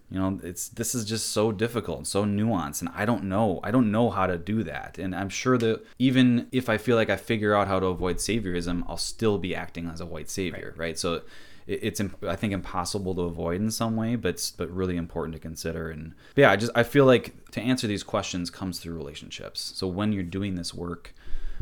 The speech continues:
Speaker 1: with people, whatever that, in the community, at workplace, it's about figuring it out within relationships and just keeping, you know, a lot of self-awareness and, and, and humility throughout
Speaker 2: Yeah.
Speaker 1: the process.
Speaker 2: Yeah. Do you remember we had an episode on leadership?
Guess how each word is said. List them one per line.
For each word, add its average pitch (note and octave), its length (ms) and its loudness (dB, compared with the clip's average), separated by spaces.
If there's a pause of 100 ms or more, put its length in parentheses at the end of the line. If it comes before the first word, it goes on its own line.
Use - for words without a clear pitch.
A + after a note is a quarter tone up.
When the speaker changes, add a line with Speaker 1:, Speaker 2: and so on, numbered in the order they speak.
(140)
Speaker 1:
with G2 180 2
people, F#2 680 2
whatever F#2+ 300 0
that, F2+ 180 -4
in F2 160 -6
the E2+ 100 -6
community, A2 420 2
at D#2+ 100 0
workplace, F#2 560 -2
it's F2 180 -10
about E2+ 560 -2
figuring B2 360 4
it G#2+ 120 2
out G2 380 2
within G2+ 340 -2
relationships F2 680 -2
and F2 80 -2
just - 360 -4
keeping, F#2+ 560 -4
you F#2 100 -10
know, E2+ 100 -8
a E2 40 -8
lot F2+ 200 -2
of - 80 -6
self-awareness E2 840 -6
and, D#2 240 -8
and, D2+ 280 -12
and E2 360 -12
humility F#2 680 -6
throughout F#2+ 160 -10
Speaker 2:
Yeah. F#2+ 60 -10
Speaker 1:
the - 60 -8
process. - 580 -12 (140)
Speaker 2:
Yeah. F#2 180 -12 (1040)
Do A#2 100 -8
you C3+ 60 0
remember F3+ 320 4
we C3+ 100 10
had B2+ 80 6
an A2+ 80 0
episode A2 480 -2
on F#2 200 -2
leadership? G#2 560 -8